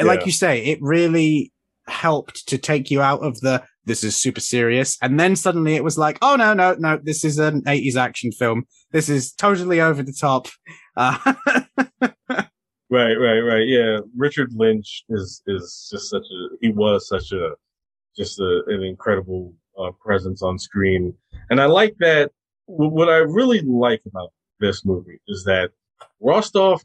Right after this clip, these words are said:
Speaker 2: is clearly terrified of Chuck, uh, Matt Hunter, the,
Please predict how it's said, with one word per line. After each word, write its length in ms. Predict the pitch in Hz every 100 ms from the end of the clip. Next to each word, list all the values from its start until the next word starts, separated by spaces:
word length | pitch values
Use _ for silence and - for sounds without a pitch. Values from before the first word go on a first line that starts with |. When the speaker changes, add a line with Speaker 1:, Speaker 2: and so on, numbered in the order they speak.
| -
Speaker 2:
is 220 | 135 -
clearly 680 | - - 135 143 143 127 110
terrified 840 | - 131 120 110 - 98 90 87 82 _ _
of 360 | 98 92 87 82 _ _ _ _ -
Chuck, 260 | 123 - _ _ _ _ -
uh, 80 | 98
Matt 200 | 107 107
Hunter, 420 | 120 107 101 90 95 _ _ 101 _
the, 380 | 101 90 82 80